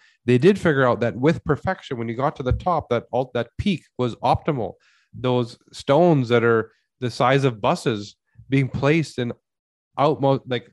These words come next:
optimal perfection that we can't do today. We don't have the tools to do that today.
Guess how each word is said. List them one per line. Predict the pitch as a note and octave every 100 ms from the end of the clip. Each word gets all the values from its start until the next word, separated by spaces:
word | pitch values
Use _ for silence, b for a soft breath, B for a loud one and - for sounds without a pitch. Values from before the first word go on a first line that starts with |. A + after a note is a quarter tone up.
| _
optimal | B2 - D#3+ C#3+ B2
perfection | A#2 - D3 - G#2+ G2+ - b b b _
that | A#2 A#2
we | D#3
can't | D#3 C#3+ C#3 C#3+
do | C3+ G#3+
today. | A#3+ B2+ G2
We | F#2 B2
don't | C3
have | D3
the | C#3+
tools | D3+ F3 -
to | B2+
do |
that | A#2 G2
today. | G#2 F2+